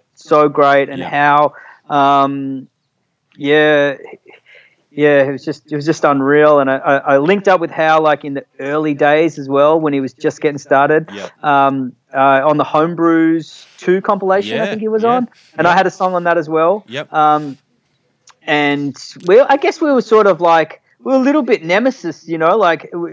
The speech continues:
Speaker 1: we were the same age and we were just trying to do our thing. And then we linked up, and then, I mean, we, we, we're so tight, you know. Um, nowadays, it's, it's, it was just so cool, um,
Speaker 2: Yeah.
Speaker 1: hooking up with those guys and making music with them and that coming out, and they,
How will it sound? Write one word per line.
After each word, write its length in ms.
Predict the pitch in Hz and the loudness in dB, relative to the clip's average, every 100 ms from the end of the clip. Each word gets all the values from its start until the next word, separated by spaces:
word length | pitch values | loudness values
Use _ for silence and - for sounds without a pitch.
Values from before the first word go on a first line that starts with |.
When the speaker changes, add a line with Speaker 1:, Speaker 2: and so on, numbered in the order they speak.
| 175 | -4
Speaker 1:
we 180 | 185 208 | 2 2
were 100 | 185 | 2
the 80 | |
same 320 | - 196 190 170 | 0 0 0 0
age 340 | 175 180 160 | 0 0 -2
and 120 | 165 | 0
we 60 | 190 | 0
were 60 | |
just 200 | 180 165 | 0 -4
trying 140 | - 165 | -4 -2
to 60 | 139 | -4
do 320 | 120 156 165 | -6 -2 0
our 120 | 151 | 0
thing. 400 | - 160 175 170 | -2 -8 -6 -6
And 180 | 151 143 - - | -8 -10 -16 -2
then 160 | 180 | 0
we 80 | 190 | 2
linked 280 | 170 170 - | 0 -2 0
up, 320 | 165 180 175 | 2 4 2
and 120 | 151 | -2
then, 240 | 160 160 147 | -2 -4 -4
I 60 | 156 | -2
mean, 220 | 165 170 | 0 0
we, 100 | 175 | -4
we, 200 | 170 170 | -6 -10
we're 420 | 170 165 - 165 | -10 -16 -6 -4
so 240 | - 196 180 | 0 0 0
tight, 500 | - 165 180 190 - | -2 -2 0 0 -6
you 80 | 151 | -6
know. 280 | 147 147 151 _ _ - | -2 -2 -4 _ _ -4
Um, 760 | 156 147 147 147 143 143 147 - _ _ _ _ _ 147 | 0 2 2 -2 -8 -10 -14 -18 _ _ _ _ _ -6
nowadays, 720 | 151 180 202 170 165 175 185 | 0 2 2 4 2 2 -4
it's, 300 | 190 190 - | -8 -8 -8
it's, 220 | 185 - | -14 -14
it 260 | 180 170 185 | -10 -6 -4
was 160 | 175 | -2
just 160 | 180 - | -2 2
so 180 | 202 196 | 2 2
cool, 460 | - 170 143 135 160 | 0 0 0 -4 -2
um, 380 | 143 139 139 | 2 2 0
Speaker 2:
Yeah. 160 | 90 87 _ _ _ | -2 -12 _ _ _
Speaker 1:
hooking 220 | 175 175 | -2 0
up 120 | 165 156 | 0 -2
with 100 | 151 | 0
those 200 | 143 131 | 0 2
guys 300 | 143 139 135 | 2 2 0
and 100 | 143 | -2
making 280 | 143 139 131 | -4 -4 -6
music 300 | 139 135 127 | -6 -6 -6
with 140 | 131 | -2
them 320 | 131 131 123 | 0 -2 -4
and 240 | 117 117 127 | -4 -4 -4
that 180 | 131 - | -6 -4
coming 240 | 135 131 | -2 0
out, 240 | 131 127 | 2 0
and 100 | 123 | -2
they, 180 | 123 117 | -6 -6